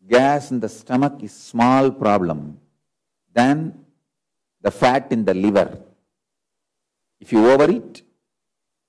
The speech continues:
if you dump food continuously whenever you feel hungry, the fat will start getting built in the liver. Fatty liver is much more serious problem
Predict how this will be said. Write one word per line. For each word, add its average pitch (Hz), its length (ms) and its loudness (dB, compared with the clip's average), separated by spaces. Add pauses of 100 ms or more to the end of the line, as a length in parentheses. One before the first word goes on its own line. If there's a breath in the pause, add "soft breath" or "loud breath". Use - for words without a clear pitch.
(520)
if - 60 -20
you 117 80 2
dump 139 320 0
food 196 440 -4
continuously 170 840 0
whenever 151 320 2
you 160 80 0
feel 165 220 2
hungry, 180 440 -2 (1200)
the 123 100 2
fat 170 460 0
will 151 160 2
start 147 380 -2
getting 131 340 2
built 143 380 2 (420)
in 120 120 -6
the 113 80 4
liver. 107 420 0 (1400)
Fatty 147 340 2
liver 135 300 2
is - 180 -6
much 113 400 -2
more 143 240 0
serious 147 540 0
problem 127 520 -2